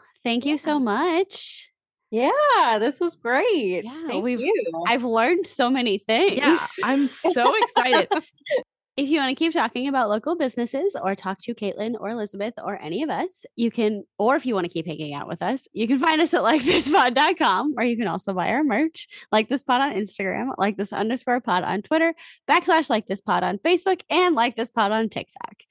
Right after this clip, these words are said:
Speaker 1: You can find me personally at princess underscore Jack on Instagram or Jack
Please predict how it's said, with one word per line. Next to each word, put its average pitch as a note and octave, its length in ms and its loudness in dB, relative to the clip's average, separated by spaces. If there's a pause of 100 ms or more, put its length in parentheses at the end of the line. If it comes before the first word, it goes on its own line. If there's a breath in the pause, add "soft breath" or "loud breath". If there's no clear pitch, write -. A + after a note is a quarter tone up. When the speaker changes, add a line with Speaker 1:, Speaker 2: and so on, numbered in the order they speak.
(360 loud breath)
Speaker 1:
You B3+ 100 2
can B3+ 160 0
find A#3 300 0
me A3+ 180 -2
personally A#3+ 540 -4
at G3+ 180 -2
princess A3+ 460 -2
underscore F#3+ 460 -2
Jack G3+ 300 -2
on F3+ 140 -2
Instagram B3+ 540 -2
or G#3 140 -2
Jack F3 240 -2